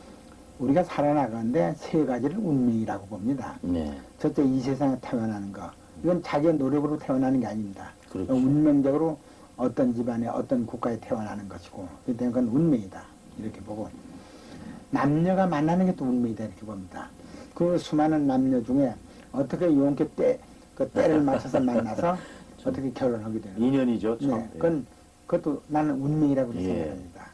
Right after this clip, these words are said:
Speaker 1: 그리고 나는 또 죽어가는 것도 운명이다. 아무리 형제가 의가 좋든, 음, 또 부자 간에 뭐 사랑이 깊든 간에 다 이렇게 가는데, 그래서 그건 난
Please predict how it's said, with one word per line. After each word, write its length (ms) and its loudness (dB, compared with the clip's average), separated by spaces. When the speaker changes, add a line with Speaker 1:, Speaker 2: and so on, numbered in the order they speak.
Speaker 1:
그리고 240 4
나는 340 2
또 120 -4
죽어가는 460 -2
것도 240 -10
운명이다. 500 -2
아무리 280 2
형제가 380 2
의가 360 2
좋든, 360 -4
음, 180 -2
또 160 2
부자 300 -2
간에 360 -2
뭐 100 -2
사랑이 420 -2
깊든 320 -6
간에 340 -4
다 200 -6
이렇게 180 -2
가는데, 480 -6
그래서 240 0
그건 400 0
난 320 0